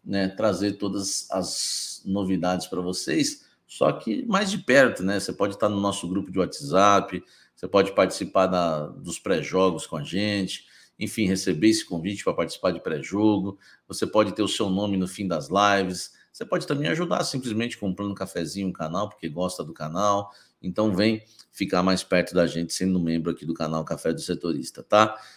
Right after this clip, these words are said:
Não esqueça também de me seguir lá no Kuai, vídeos curtos a todo momento pra você pegar as rapidinhas do Coringão lá no Kuai,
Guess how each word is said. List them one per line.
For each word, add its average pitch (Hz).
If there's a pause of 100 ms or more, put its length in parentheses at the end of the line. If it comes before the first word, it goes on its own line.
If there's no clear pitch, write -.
(160)
Não 113
esqueça 120
também 113
de 104
me 107
seguir 107
lá 104
no 101
Kuai, 120
vídeos 98
curtos 98
a 92
todo 95
momento 98
pra 92 (360)
você -
pegar 92
as 85
rapidinhas 92
do 90
Coringão 90
lá 90
no 90
Kuai, 135